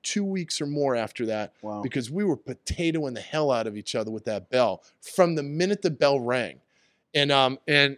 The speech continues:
Speaker 1: and local connection. This was in New York. This match happened in New York.
Speaker 2: Yeah.
Speaker 1: Um, but Bruno was there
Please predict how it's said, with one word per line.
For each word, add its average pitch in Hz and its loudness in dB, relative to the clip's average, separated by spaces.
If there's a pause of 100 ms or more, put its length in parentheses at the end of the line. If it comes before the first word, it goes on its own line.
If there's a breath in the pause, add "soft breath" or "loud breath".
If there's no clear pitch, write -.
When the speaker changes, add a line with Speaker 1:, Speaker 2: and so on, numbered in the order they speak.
Speaker 1:
and 139 2
local 156 10
connection. 147 2
This 160 0
was 165 2
in 151 2
New 139 0
York. 131 4
This - -6
match 131 -2
happened 120 -2
in 117 -6
New 113 -4
York. 110 -2
Speaker 2:
Yeah. 110 -4 (500 loud breath)
Speaker 1:
Um, 117 0
but 131 0
Bruno 185 6
was 117 -2
there 104 -4